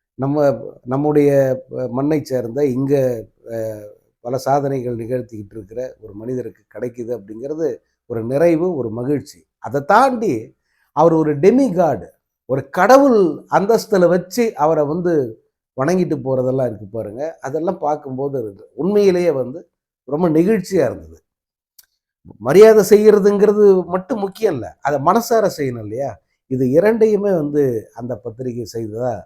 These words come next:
என்னால பார்க்க முடிஞ்சது. அது ஏற்படுத்திய தாக்கம் இருக்கு பாருங்க. பல பேரை வந்து பாரதி ராஜா வேதம் புதிதுல சத்யராஜ் கன்னத்தை அரையிற மாதிரியே வந்து எனக்கு வந்து பட்டுச்சு. பல பேர் பலார், பலார், பலார்னு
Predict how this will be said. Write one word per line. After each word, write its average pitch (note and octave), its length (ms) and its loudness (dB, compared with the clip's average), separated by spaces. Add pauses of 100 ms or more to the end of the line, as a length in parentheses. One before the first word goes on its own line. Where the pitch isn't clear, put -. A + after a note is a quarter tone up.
(560)
என்னால A2+ 300 -8
பார்க்க B2 400 -8
முடிஞ்சது. A2 600 -8 (120)
அது A#2 260 -4
ஏற்படுத்திய F3+ 680 0
தாக்கம் F#3 460 -2
இருக்கு C3 220 -6
பாருங்க. A#2+ 600 -8
பல F#3 380 -2
பேரை A#3+ 300 6
வந்து F#3+ 320 2
பாரதி F3+ 360 0
ராஜா C#3+ 460 0 (300)
வேதம் F#3 420 2
புதிதுல D3+ 400 0
சத்யராஜ் D3+ 520 0
கன்னத்தை C#3+ 420 -4
அரையிற F3 500 4
மாதிரியே F3+ 360 2
வந்து D3 600 -2 (140)
எனக்கு B2+ 260 -6
வந்து B2 360 -4 (320)
பட்டுச்சு. A2+ 300 -10 (100)
பல D3 280 -2
பேர் E3+ 340 0
பலார், F#3+ 440 -2
பலார், F#3+ 440 4
பலார்னு D#3+ 460 0